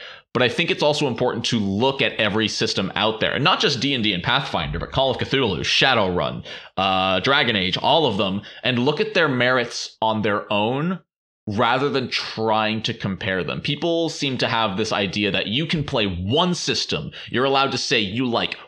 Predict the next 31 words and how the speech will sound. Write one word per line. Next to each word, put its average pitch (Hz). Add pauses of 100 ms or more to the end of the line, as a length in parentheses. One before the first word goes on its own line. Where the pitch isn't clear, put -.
one 139
system 101
and 104
no 135
more, 95 (500)
when 120
in 120
reality, 131
you 131
can 143
play 107
whatever 107
the 101
heck 107
you 95
want. 85 (540)
You 104
know, 101 (100)
right 131
now, 123
weekly, 107
I'm 120
playing 107 (360)
a -
Pathfinder 143
game, 127
a -
five 127
E 117
game, 98 (640)
uh, 117